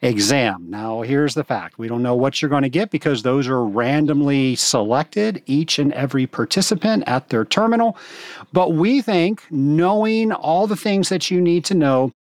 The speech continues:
to be a certified water technologist, that these are a sampling of the questions. So we'll take you through a hundred of those.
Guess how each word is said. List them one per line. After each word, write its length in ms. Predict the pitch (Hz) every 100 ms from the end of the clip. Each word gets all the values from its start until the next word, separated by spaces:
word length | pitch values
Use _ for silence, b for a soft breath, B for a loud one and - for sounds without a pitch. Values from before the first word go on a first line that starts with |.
| -
to 240 | 180 156
be 520 | 123 156 170 175 180
a 140 | - 147
certified 560 | - 165 170 170 160
water 260 | 143 143 151
technologist, 720 | - 135 147 160 165 180 165
that 160 | 190 -
these 240 | 262 240
are 120 | 262
a 40 | 233
sampling 680 | - 185 165 - 170 156 156
of 280 | 139 135 127
the 100 | 127
questions. 580 | 135 113 - 101 98
So 80 | -
we'll 180 | 135 220
take 240 | 254 233
you 80 | 220
through 240 | - 196 156
a 60 |
hundred 560 | - 180 220 220 247 -
of 240 | 214 196
those. 480 | 147 117 120 135